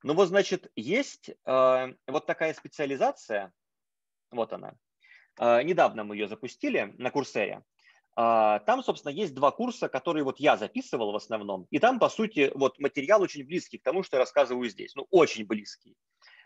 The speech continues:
Вот, поэтому тоже вот можете пойти туда, там видео посмотреть, может быть, там что-то понятнее будет, тоже может быть полезно. Ещё вас подключат к этому курсу, по идее, всех автоматически, так что прям у вас доступ будет.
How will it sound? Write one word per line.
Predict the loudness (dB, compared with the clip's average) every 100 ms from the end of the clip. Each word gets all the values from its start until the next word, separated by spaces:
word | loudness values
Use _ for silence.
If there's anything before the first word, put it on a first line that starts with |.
| 0
Вот, | 4 4 4
поэтому | 4 4 0 2
тоже | 2 0 -2
вот | -4
можете | -4 -6 -8
пойти | -6 -6
туда, | -4 0 0 -2 _ _ _
там | 0 0
видео | -4 -2 -2
посмотреть, | -4 -8 -8 -6 -10 -10 -8
может | -8 -6
быть, | -8
там | -10
что-то | -10 -6
понятнее | -2 0 -2 0 -2
будет, | 0 0 -2 -4 _ _ _ _ _ _
тоже | 2 2
может | 0 -2
быть | -2
полезно. | 0 0 -2 -12 -20 _ _ _ _ _
Ещё | -4 2 4
вас | 4 4
подключат | -2 -2 -6 -4
к | -4
этому | -4 -4
курсу, | -4 -6 -6 -4
по | -2 -2
идее, | 0 0 0 -2
всех | -6 -4 -4
автоматически, | -2 -4 -4 -2 -2 -2 -4
так | -2 -2
что | -2 -2 -2
прям | -2 -2
у |
вас | -2 -2
доступ | -4 -8 -18 _
будет. | _